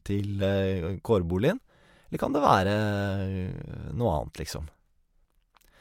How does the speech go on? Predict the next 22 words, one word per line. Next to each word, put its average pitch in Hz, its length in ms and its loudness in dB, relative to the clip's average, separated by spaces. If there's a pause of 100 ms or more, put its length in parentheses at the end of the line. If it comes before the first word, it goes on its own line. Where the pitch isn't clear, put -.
(160)
Og - 80 -2
der, 123 280 4
altså, 127 220 0
no-, 135 280 4
noe 120 360 4
av, 113 240 4
eh, 117 280 2
av 120 200 0
grunnen, 107 320 2
hvis 117 160 -4
jeg, 127 180 -2
nå 120 140 -2
må 131 80 0
jeg 135 100 -4
prøve 117 220 2
å 104 80 -2
si 98 160 -6
det 92 100 -2
her 87 100 -4
presist 92 420 -8
da, - 160 -8
men 110 280 -6